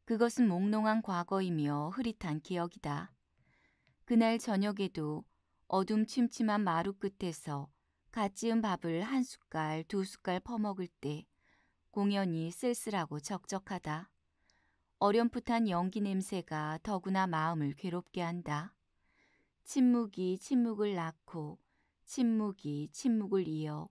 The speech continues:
침심한 저녁을 더 어둡게 할 때 나는 웬일인지 간지럽게 그 침묵이 싫었다. 더구나 초가집 처마 끝에서 이리 얽고 저리 얽어놓은 왕거미 한 마리가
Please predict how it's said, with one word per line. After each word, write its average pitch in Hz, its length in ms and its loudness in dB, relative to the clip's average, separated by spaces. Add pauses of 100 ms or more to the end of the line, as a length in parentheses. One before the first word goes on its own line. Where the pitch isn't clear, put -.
(540)
침심한 247 600 4
저녁을 170 760 -4
더 175 220 -2
어둡게 175 400 -4
할 175 160 -4 (160)
때 151 240 -6 (760)
나는 190 440 2
웬일인지 196 880 2
간지럽게 180 1040 -4
그 247 200 -4
침묵이 233 520 0
싫었다. 165 720 -6 (720)
더구나 190 600 0 (560)
초가집 262 480 0
처마 269 280 4
끝에서 170 840 -4
이리 202 300 2
얽고 160 640 -2
저리 185 360 -2
얽어놓은 175 680 0
왕거미 175 500 -2
한 196 160 -4
마리가 175 600 -4